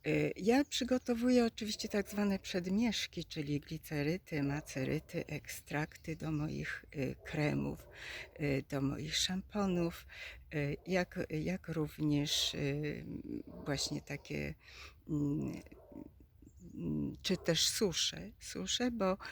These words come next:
potem można właśnie też takie napary, kiedy już tego ziela świeżego nie ma, można sobie, y,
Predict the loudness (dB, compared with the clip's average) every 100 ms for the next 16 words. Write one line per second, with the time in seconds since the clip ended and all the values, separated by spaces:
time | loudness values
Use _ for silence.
0 | -12 -8 -6 -2 0 0 -2 -2 -2 -2
1 | -2 -2 -4 -6 -8 -6 -8 -6 -8 -8
2 | -14 -12 -2 -2 0 0 0 -2 -4 -4
3 | -4 -4 -2 0 2 2 0 -2 -2 -4
4 | -4 -2 0 2 2 2 0 -4 -4 -4
5 | -6 -2 -4 -4 -10 -10 -12 -6 -2 -2